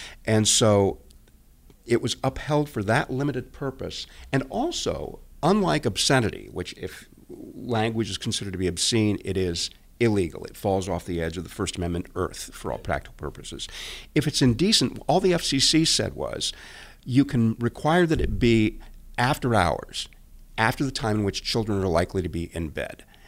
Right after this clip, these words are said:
And, uh, if, if something happens on a live radio broadcast or it's fleeting or inadvertent, we don't consider that to be an actionable violation. We're really only in, talking about what they describe the Carlin monologue as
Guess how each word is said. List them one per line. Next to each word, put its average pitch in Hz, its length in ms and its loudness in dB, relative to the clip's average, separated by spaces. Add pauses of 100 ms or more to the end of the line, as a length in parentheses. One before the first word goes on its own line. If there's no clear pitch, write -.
(280)
And, 92 360 0 (120)
uh, 90 240 -6
if, - 180 -2 (320)
if - 240 0 (160)
something 123 440 2
happens 113 500 2 (140)
on 101 100 0
a 85 80 -2
live 95 320 4
radio 110 300 4
broadcast 98 640 0
or - 80 -8
it's - 200 -10 (220)
fleeting 120 560 4
or 95 160 0
inadvertent, 90 680 0 (300)
we 127 160 6
don't 113 180 6
consider 101 420 2
that 107 380 2
to - 60 -4
be 71 340 -6
an 95 140 -2
actionable 87 480 -2
violation. 80 580 0
We're 80 60 -4
really 113 300 4
only 110 240 0 (120)
in, 98 180 -2 (300)
talking 101 380 0
about 87 340 2 (240)
what - 140 -4
they 92 100 0
describe 85 380 2
the 78 80 -6
Carlin 135 400 2
monologue 80 600 -2
as 85 280 -4